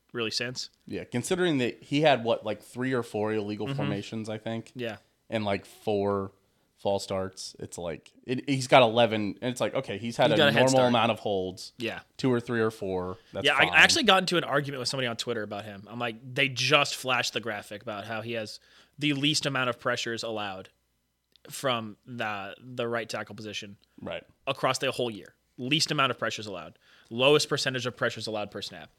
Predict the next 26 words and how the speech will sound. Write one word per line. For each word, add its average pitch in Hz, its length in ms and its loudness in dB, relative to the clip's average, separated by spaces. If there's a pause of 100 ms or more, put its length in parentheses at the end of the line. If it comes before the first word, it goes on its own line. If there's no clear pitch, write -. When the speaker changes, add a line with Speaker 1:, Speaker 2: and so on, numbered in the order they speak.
(320)
Speaker 1:
And 170 100 2
he's 185 80 4
just 165 100 2
like, 156 140 6
"Yeah, 170 120 8
dude, 156 140 2
Juwan 151 280 6
Taylor's 165 260 4
been 120 100 -8
terrible." 107 420 0
I'm 113 80 -10
like, 117 180 -4 (1040)
I'm 123 100 0
like, 139 140 0
"Are 156 120 4
we, 226 260 2
are 175 80 4
you 294 140 8
watching 196 280 4
the 247 60 -2
Chiefs? - 420 -4
Like, 156 180 0
have 180 180 2
you 269 100 4
been 254 140 0
watching?" 240 300 -2